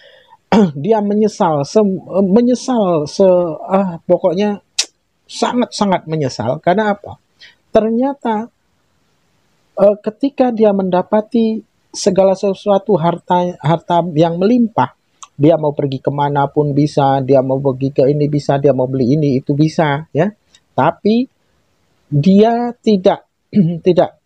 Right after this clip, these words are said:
eh, apa, dia berpikir ya, di dalam hatinya itu tidak ada ketenangan karena di dalam hatinya itu mempunyai bayangan yang dimana usia ini semakin bertambah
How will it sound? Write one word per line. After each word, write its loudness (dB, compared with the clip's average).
eh, 2
apa, 0
dia 2
berpikir -2
ya, -2
di -6
dalam 2
hatinya 0
itu 0
tidak 0
ada -2
ketenangan -2
karena -2
di -4
dalam 0
hatinya -2
itu -2
mempunyai 0
bayangan 0
yang 2
dimana -8
usia -2
ini -2
semakin -2
bertambah -2